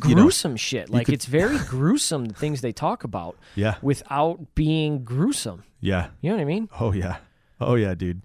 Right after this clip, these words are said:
Speaker 2: Yeah.
Speaker 1: So your first time, you liked it, huh?
Speaker 2: I did. Yeah, I really
Speaker 1: Yeah.
Speaker 2: enjoyed it. Yeah.
Speaker 1: Um, yeah, dude, this was, this was a movie that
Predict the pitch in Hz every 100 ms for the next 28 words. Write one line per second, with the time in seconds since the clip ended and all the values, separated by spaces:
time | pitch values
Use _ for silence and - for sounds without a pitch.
0 | _ - 127 139 107 135 156 160 151 -
1 | 127 127 123 127 104 92 107 135 143 330
2 | 107 151 160 120 139 147 147 156 135 80
3 | 117 117 - _ 123 127 123 120 92 _
4 | 120 135 131 131 113 120 147 185 156 131
5 | 135 156 202 156 135 139 139 135 113 113
6 | 113